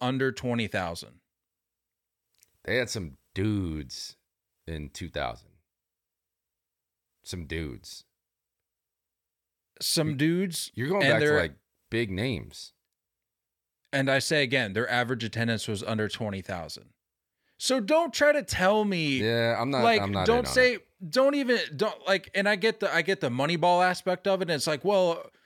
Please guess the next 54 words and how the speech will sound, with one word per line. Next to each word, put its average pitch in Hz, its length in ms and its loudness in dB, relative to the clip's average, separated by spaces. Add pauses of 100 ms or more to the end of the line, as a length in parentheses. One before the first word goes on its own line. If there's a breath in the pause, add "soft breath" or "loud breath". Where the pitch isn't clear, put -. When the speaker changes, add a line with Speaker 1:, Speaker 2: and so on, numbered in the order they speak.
(180 soft breath)
Speaker 1:
ownership 180 420 0
just 175 220 -4
isn't 165 220 -4
willing 156 340 0
to, 120 200 -4
to 123 140 -8
spend 180 380 -2
the 135 60 -2
money. 151 300 0
It's 107 140 -6
like, 170 220 -2
okay, 202 540 0 (500 soft breath)
it's 170 180 0
a 147 60 -4
sad 202 340 2
reality, 156 680 2 (1600)
but 170 200 2
let's 190 240 2
not 202 260 2
just 165 360 -2
completely 180 520 -2
crap 175 460 0
on 175 140 2
the 147 80 -2
team 170 360 -2
when 143 140 0
they 131 140 2
have 165 340 2
a 131 60 -4
competitive 107 720 -6 (440)
roster 113 760 -2
and 139 160 0
they're 147 80 0
Speaker 2:
Yeah. - 60 0
Speaker 1:
going 196 260 0
to 139 120 -8
the 120 120 -4
playoffs, 110 400 -2
they're 151 100 -2
going 185 220 0
to 175 80 -2
the 127 60 -4
wild 104 280 -4
card, 151 180 -2
they're 151 80 -2
going 180 280 0
to 147 80 -10
the 123 80 -6
division 107 380 -4
series, 120 340 -4
they're 143 80 -2
going 185 300 -2
to 160 120 -4
the 113 240 -4